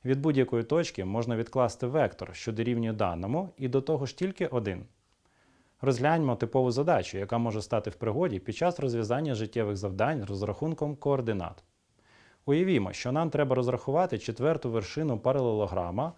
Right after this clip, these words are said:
А Б Ц Д, в якому відомо координати трьох інших вершин. Це може бути будь-яка фігура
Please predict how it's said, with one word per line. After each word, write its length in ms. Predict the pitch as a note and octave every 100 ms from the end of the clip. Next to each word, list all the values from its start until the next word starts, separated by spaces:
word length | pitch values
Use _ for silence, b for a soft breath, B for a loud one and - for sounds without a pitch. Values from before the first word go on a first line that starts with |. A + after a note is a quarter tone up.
| b b
А 160 | C3+
Б 180 | D#3+ B2
Ц 180 | B2+ C#3
Д, 240 | C#3+ G2 - - _ b b -
в 20 |
якому 340 | B2 D#3 D3+
відомо 380 | B2 C3 C3 A2+
координати 600 | - A2+ A2+ A#2 F3 D#3+
трьох 260 | C3+ E3 -
інших 380 | C3 C3+ C#3 -
вершин. 420 | B2 - G2 - - _ _ b b b
Це 140 | - D#3
може 240 | D#3+ C#3+
бути 260 | C#3+ C#3+ C#3
будь-яка 420 | C3 F3 D#3 D#3
фігура 520 | C#3+ E3+ F3 G#2+ F#2